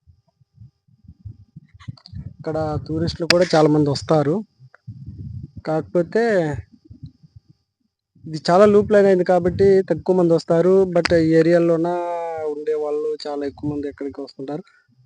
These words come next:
స్నానానికి ఇవన్నిటికి కూడా ఇక్కడికి వస్తారు అనుకుంటా. ఉమ్. Oh, yeah.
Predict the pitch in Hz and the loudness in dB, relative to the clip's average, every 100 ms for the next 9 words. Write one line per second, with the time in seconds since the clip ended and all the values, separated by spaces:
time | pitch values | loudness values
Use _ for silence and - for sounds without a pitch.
0 | - - - 143 143 147 147 147 139 151 | -18 -18 -14 -10 -8 -6 -6 -6 -8 -8
1 | 151 156 - 143 139 143 139 - - - | -8 -12 -12 -10 -6 -6 -8 -12 -14 -8
2 | 156 165 156 147 135 123 - 143 135 147 | -6 -6 -8 -12 -12 -14 -10 -10 -8 -10
3 | - 131 123 120 165 - _ 101 - - | -12 -16 -14 -14 -14 -16 _ -20 -20 -20
4 | - - - - - - - - - _ | -20 -20 -20 -20 -20 -20 -20 -20 -20 _
5 | _ - 135 131 131 127 127 135 - - | _ -16 -12 -10 -10 -10 -14 -16 -18 -20
6 | - 110 - _ - - - - - - | -20 -20 -20 _ -20 -20 -20 -16 -14 -14
7 | - - - - - - _ - - - | -16 -20 -20 -20 -20 -20 _ -20 -20 -20
8 | _ _ _ _ - 135 131 127 127 131 | _ _ _ _ -20 -16 -16 -14 -14 -14